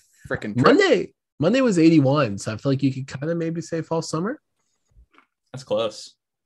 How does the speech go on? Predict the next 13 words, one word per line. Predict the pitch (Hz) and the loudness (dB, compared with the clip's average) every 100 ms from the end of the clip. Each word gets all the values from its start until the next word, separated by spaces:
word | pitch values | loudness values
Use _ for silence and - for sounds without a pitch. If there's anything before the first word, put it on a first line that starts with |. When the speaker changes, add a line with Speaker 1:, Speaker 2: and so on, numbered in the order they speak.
| _ _ _ - | _ _ _ 0
Speaker 1:
But | 160 | 2
I | 147 | 2
mean, | 143 127 | 2 0
we're | 123 120 | 0 0
in | 113 | 0
March, | 120 107 104 - | -2 -2 -6 -8
so | 110 | -8
it's | 104 | -6
like | 110 104 | -8 -8
we, | 107 110 - _ - | -10 -10 -14 _ -6
well, | 127 | -2
I | 120 | 0
guess | 117 135 120 - - | 2 0 -2 -8 -16